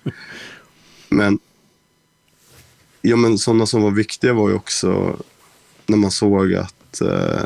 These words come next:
Speaker 2: såna som hade gjort allting själva, som Tribulation, det riktiga Tribulation, alltså från Surahammar, att de, de sket i allting med det här med genrer och skit, och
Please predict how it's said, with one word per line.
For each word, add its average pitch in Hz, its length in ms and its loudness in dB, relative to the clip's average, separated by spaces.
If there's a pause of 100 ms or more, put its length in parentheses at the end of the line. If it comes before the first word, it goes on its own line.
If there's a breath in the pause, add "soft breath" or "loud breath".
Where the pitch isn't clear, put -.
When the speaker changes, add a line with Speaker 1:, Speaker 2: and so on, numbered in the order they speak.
Speaker 2:
såna 101 300 2
som 98 140 -2
hade 95 180 0 (400)
gjort 98 260 -2
allting 92 260 -2
själva, 101 460 0
som 87 340 -2 (1500 soft breath)
Tribulation, 92 680 0 (920)
det - 280 -2
riktiga 98 360 0
Tribulation, 87 540 -2
alltså 85 320 -4
från 87 280 -4
Surahammar, 87 560 -2 (960 soft breath)
att - 140 -4 (260)
de, 95 220 0 (880)
de 107 200 2
sket 127 480 -2
i - 180 0
allting 92 520 0
med 92 100 0
det - 20 -4
här 92 120 0
med 87 160 0
genrer 104 480 0
och 90 180 -4
skit, 90 280 -2
och 95 160 0